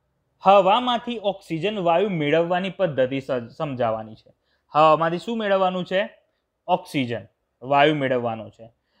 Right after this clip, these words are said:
અને એ કેવી રીતે, એ અહીંયા આપણે જોઈશું. પહેલો મુદ્દો,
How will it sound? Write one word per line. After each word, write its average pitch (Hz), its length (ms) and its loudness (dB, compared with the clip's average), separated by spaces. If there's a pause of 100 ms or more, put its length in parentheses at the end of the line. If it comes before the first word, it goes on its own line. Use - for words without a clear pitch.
(100)
અને 160 260 0 (100)
એ 170 140 2
કેવી 233 460 0
રીતે, 165 500 -2
એ 190 100 -2
અહીંયા 151 240 2
આપણે 120 220 -2
જોઈશું. 131 500 -4 (520)
પહેલો 190 320 4
મુદ્દો, 113 380 -10